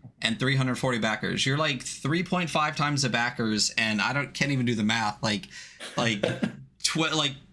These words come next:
Speaker 1: ten, twelve times the funding. I mean, how does that feel to, to put a, to put your first project out and then get to remaster the same project, what, like, two, three years later, and it just be, like,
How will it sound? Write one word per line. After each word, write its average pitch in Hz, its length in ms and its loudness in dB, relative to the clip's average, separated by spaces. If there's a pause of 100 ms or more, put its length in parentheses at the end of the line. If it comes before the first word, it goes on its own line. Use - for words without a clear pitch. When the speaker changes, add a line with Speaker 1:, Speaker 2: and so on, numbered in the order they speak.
Speaker 1:
ten, 170 300 0
twelve 151 360 0
times 156 480 2
the 151 140 0
funding. 170 460 0
I - 80 2
mean, 147 140 2
how 143 140 2
does 190 120 0
that 220 140 0
feel 143 340 2
to, 123 400 2
to - 120 -2
put 139 220 0
a, 139 200 -2
to 123 180 0
put 127 420 0 (300)
your - 100 0
first 185 240 -2
project 123 400 0
out 110 340 0
and 117 100 2
then 120 80 4
get 117 140 0
to 123 80 2
remaster 123 720 0
the 110 60 0
same 117 200 0
project, 107 520 -2
what, 92 160 -2
like, 98 220 -2
two, 135 140 0
three 135 200 0
years 120 200 0
later, 104 380 0 (320)
and 113 160 4
it 110 100 0
just 110 280 0
be, 104 500 2 (760)
like, 226 260 0